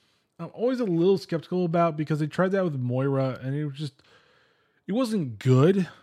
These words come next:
but this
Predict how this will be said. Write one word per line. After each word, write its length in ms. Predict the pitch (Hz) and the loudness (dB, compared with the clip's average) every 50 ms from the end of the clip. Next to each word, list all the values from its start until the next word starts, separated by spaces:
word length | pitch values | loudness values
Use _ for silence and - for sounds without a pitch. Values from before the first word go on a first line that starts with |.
| _ _ | _ _
but 520 | - 131 123 123 127 170 170 165 160 147 - - 143 147 143 143 - _ _ _ _ _ _ _ _ _ _ _ _ _ _ _ _ _ _ _ _ _ _ - | -14 -12 -10 -4 0 2 2 2 2 -2 -6 -10 -10 -10 -10 -10 -12 _ _ _ _ _ _ _ _ _ _ _ _ _ _ _ _ _ _ _ _ _ _ -10
this 500 | 151 135 131 160 220 254 226 - - | -8 -6 -2 0 0 0 0 -4 -10